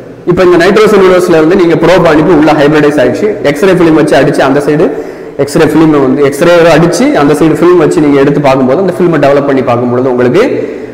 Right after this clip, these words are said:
அந்த இடத்துல நீங்க அனுப்பின ப்ரோப்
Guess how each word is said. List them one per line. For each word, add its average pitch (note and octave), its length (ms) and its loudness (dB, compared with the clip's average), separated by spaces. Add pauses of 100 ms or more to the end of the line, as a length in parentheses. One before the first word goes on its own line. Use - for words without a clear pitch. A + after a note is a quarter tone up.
(120)
அந்த B2 200 -2
இடத்துல A#2 340 0 (1200)
நீங்க D#3+ 320 0
அனுப்பின D#3+ 360 0
ப்ரோப் D#3 220 2